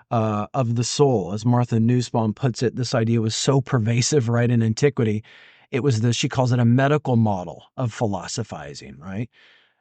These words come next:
That philosophizing could actually help bring about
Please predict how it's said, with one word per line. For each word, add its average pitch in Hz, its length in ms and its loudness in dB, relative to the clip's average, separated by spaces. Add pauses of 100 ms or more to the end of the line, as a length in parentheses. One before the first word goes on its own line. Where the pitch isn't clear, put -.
(100)
That 120 460 -2
philosophizing 131 960 0
could 131 260 -2
actually 135 480 -4
help 131 440 -2 (320)
bring 139 200 4
about 117 280 0